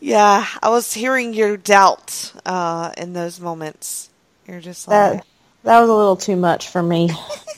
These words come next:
Speaker 2: <clears throat> But yeah, that was really good. Now I'm interested to watch the others as well.
Speaker 1: Yes, they are good as well. Um, of course, I don't
Speaker 2: Which I
Speaker 1: think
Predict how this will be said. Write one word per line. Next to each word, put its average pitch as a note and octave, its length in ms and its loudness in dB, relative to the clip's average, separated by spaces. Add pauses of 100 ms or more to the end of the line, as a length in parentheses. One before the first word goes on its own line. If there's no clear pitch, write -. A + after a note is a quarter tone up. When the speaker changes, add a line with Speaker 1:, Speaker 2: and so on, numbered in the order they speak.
(2500)
Speaker 2:
<clears throat> B3 300 4 (260)
But C#4 120 6
yeah, F#4 260 6
that C#4+ 140 8
was F#4 120 6
really E4+ 260 8
good. F4 440 6
Now B3 120 6
I'm C4 140 4
interested B3 600 4
to A#3 120 2
watch A3 340 2
the G#3+ 160 2
others F#3 340 2
as F#3 180 -4
well. F#3 320 2
Speaker 1:
Yes, - 460 -6
they F#3+ 180 -2
are B3 180 0
good B3+ 280 -8 (180)
as A3+ 180 -10
well. G3+ 260 -6
Um, F#3+ 360 -8 (480)
of - 100 -20
course, D#4+ 240 -4
I D#4+ 80 2
don't - 100 6
Speaker 2:
Which C4+ 100 2
I C4 80 10
Speaker 1:
think - 60 -6